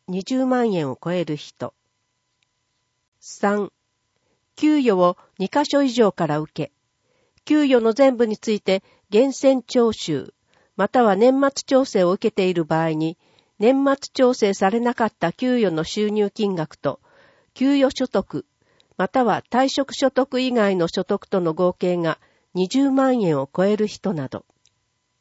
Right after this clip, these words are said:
年金受給者で、一、公的年金等の収入金額が四百万円を超える人。二、公的年金等の収入金額が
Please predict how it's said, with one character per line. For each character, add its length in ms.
年 260
金 240
受 160
給 220
者 200
で、 160
一、 420
公 240
的 240
年 240
金 240
等 240
の 120
収 220
入 220
金 240
額 280
が 260
四 220
百 300
万 300
円 180
を 140
超 100
え 140
る 100
人。 380
二、 280
公 220
的 240
年 220
金 240
等 180
の 140
収 220
入 200
金 240
額 300
が 160